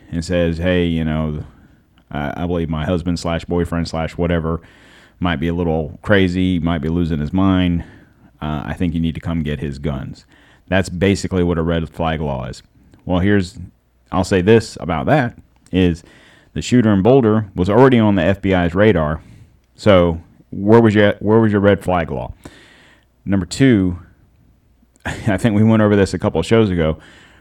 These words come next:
where we named just about every of your well-known mass shootings. Uh, so Colorado most recently, uh, you know, Parkland,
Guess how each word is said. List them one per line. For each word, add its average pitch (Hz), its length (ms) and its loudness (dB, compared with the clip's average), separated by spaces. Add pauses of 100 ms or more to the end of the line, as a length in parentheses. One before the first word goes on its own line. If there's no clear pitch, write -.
(160)
where 101 160 2
we 101 120 4
named 101 320 2
just 123 200 0
about 120 240 4
every 113 600 4 (360)
of 104 100 2
your 101 420 2 (1000)
well-known 107 960 4
mass 104 320 0
shootings. 90 680 -2
Uh, 76 380 -6
so 85 460 -2
Colorado 92 540 2
most 92 280 -2
recently, 85 600 -4 (840)
uh, 85 480 0 (580)
you 95 120 -2
know, 80 100 0
Parkland, 98 840 2